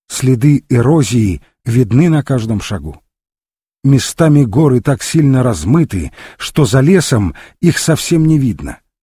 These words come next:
Является впечатление, что идёшь по слабо всхолмленной низине, покрытой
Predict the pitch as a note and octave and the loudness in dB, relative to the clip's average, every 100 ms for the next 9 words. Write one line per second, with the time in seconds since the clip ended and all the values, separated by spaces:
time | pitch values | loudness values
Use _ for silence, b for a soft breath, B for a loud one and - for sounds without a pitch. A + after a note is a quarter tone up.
0 | _ _ _ - A2 A2+ C#3+ C3 - B2+ | _ _ _ -6 -2 2 2 2 0 -4
1 | - C3 - B2+ C#3+ D3 A#2+ A2 - - | -2 -4 -4 -2 2 2 2 0 -2 0
2 | B2+ B2 E3 D3+ B B B B - C3 | 0 2 2 0 B B B B -2 -2
3 | - C3+ F3 D#3 E3 - - D#3+ D#3 D#3 | -2 -2 0 0 -2 -4 -2 0 2 2
4 | D3+ D3+ D3+ D3+ D3 D#3 C3 E3 B2 D#2+ | 4 4 4 4 4 2 2 2 0 0
5 | G#1+ - _ _ - A#2+ - D#3 D3 C#3+ | -6 -14 _ _ -4 -4 0 -2 2 0
6 | A#2+ | 0